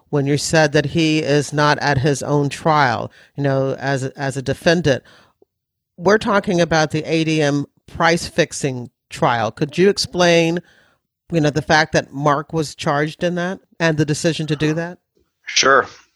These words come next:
Speaker 2: Typically, cooperating witnesses are not charged for the crimes that they assist the government with. That's part of the deal. They're telling us about something we don't know about. We would not have known about it had they not come forward.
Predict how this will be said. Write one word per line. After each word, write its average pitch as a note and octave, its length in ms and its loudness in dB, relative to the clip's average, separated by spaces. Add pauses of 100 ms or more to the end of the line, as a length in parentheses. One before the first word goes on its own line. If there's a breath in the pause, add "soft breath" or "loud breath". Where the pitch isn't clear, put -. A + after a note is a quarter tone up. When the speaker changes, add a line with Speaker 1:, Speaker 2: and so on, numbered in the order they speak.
(340)
Speaker 2:
Typically, A#2+ 920 0
cooperating B2 520 2
witnesses G#2+ 580 -4
are G2+ 180 -6
not G#2+ 380 0
charged G#2+ 420 2
for - 120 -10
the F#2 100 -10
crimes F#2+ 540 -4
that - 180 -20
they F#2 280 -4 (100)
assist - 380 -8
the - 60 -16
government F#2 320 -8
with. F#2 320 -12 (600)
That's G#2+ 220 0
part - 280 -2
of A2+ 60 -2
the G#2 80 -6
deal. A2+ 360 -8 (320)
They're G2+ 120 -8
telling C3+ 320 2
us - 100 -2
about G#2+ 160 2
something A2 320 -4
we G#2 80 -6
don't G#2+ 200 -4
know A#2+ 200 2
about. B2+ 400 4 (320 soft breath)
We G#2 100 -8
would G2+ 280 -6
not A2 200 2
have A#2 100 0
known A2+ 180 2
about G#2+ 300 2
it - 100 -4
had G2+ 160 -8
they G2+ 100 -4
not G2 220 -6
come F#2+ 180 -10
forward. A2 480 -2